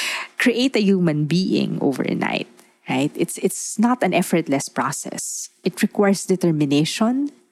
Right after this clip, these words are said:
and strength to go from point A to point B, where point B is now having this live human that is healthy and happy. And then obviously the raising of that human is a whole other thing. But the point is, the process of manifestation can come with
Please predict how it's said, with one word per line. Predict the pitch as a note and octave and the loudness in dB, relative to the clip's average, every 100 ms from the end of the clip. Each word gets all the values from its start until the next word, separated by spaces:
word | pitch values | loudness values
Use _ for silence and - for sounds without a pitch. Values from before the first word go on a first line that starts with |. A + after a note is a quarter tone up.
| _ | _
and | F3 E3 | -2 0
strength | - - - D#3+ G3 - - | -2 -4 0 2 2 0 -2
to | E3+ | 2
go | D#3+ | 2
from | D3 D3+ | 2 -2
point | D3+ D3+ - | 0 -2 2
A | D3+ E3 | 4 4
to | - | 2
point | D#3 C#3+ - | 0 -2 2
B, | C#3 | 4
where | E3+ D3+ | 4 2
point | D3 D3 D3+ | 0 -2 0
B | D3 D3 | 0 2
is | C#3+ - - | 0 -2 -2
now | C#3 C#3+ | 0 2
having | C#3 C3+ C#3 C3 | 0 0 -2 0
this | C3+ - | -4 0
live | C#3+ D3+ D#3+ | 2 2 2
human | D#3 C#3+ C3+ A3 | 2 2 0 0
that | G#3+ | 0
is | D#3+ - | 0 -2
healthy | A#2 B2 F#3+ | -2 0 0
and | G3 D#3 | 2 2
happy. | A#2+ A#2+ D3+ F3 - - - - | 0 0 0 0 -2 -6 -4 0
And | G#3+ | 2
then | G#3+ | 4
obviously | G3+ G#3 - G#3 F#3 F3+ F3 | 2 2 -2 -2 0 2 2
the | D#3+ | 2
raising | F3 F3+ F#3 D#3+ | 2 2 0 -2
of | D#3+ | 0
that | D3 E3 | -2 2
human | A3 G3 D3 | 4 4 2
is | D3+ | 0
a | D#3+ | 0
whole | D3+ D3 | 2 2
other | C3+ C#3 | 2 0
thing. | D3 F#3+ A2+ G2 - | 0 0 0 -4 -4
But | D#3+ | -4
the | - | -2
point | G#3 B3+ E4 - | 2 2 2 0
is, | - - - - - | -6 -8 -12 -12 -2
the | F#3+ | 0
process | A#3 B3 D4+ C#4 | 2 2 0 -2
of | A#3 | 0
manifestation | G3 E3+ E3 E3 - B3+ - F3 - | 2 2 2 0 0 0 0 -4 0
can | D#3+ D#3+ | 0 0
come | - - D#4 D4+ | -2 -2 2 4
with | F3 | 4